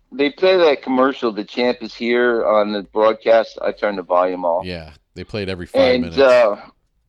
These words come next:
Speaker 1: oh, they play. Oh, it's terrible. Um, how, how are the Packers gonna win this game without a starting wide receiver of any quality?
Speaker 2: 'Cause they got
Speaker 1: You got a kid named Lazard,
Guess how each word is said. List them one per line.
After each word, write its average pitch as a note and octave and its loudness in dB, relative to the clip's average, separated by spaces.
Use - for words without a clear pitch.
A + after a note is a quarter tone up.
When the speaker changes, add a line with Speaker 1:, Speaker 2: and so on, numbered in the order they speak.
Speaker 1:
oh, C#3 0
they B2+ -6
play. A#2+ -6
Oh, A#2 2
it's - -20
terrible. G#2 -4
Um, C#3+ 2
how, F#3+ 0
how E3 0
are D3 2
the C#3 -4
Packers C#3 0
gonna B2 -4
win A#2+ -6
this A#2 -10
game A#2 -6
without G#2+ 0
a G#2 -10
starting G#2 -2
wide G2 0
receiver F#2+ -8
of F#2 -6
any F#2+ -8
quality? E2 -4
Speaker 2:
'Cause A2+ -6
they B2 -6
got B2 -4
Speaker 1:
You A2+ -4
got D#3 4
a C3+ -6
kid C#3 -8
named B2+ -2
Lazard, B2 0